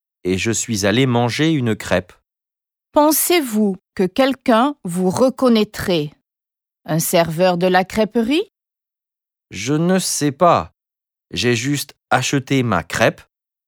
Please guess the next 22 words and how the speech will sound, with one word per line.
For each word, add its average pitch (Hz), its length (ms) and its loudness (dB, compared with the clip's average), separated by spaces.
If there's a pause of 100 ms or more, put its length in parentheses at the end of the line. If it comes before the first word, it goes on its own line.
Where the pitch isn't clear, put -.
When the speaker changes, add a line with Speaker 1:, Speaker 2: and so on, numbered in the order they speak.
(120)
Speaker 1:
et 107 80 0
je 110 100 -2
suis 120 380 -4
allé 139 320 2
la 104 200 0
manger 120 600 0 (240)
dans 120 160 2
le 123 140 2
parc. - 440 -4 (760)
Speaker 2:
Et 190 360 4
après ? 165 800 2 (800)
Speaker 1:
Je 101 280 -4
ne 147 320 2
me 139 240 0
souviens 139 840 -2 (140)
plus. - 640 -6 (580)
Speaker 2:
Comment 349 720 4
vous 196 240 0
ne 220 160 4
vous 208 300 -2
souvenez 196 680 0
plus ? 170 560 0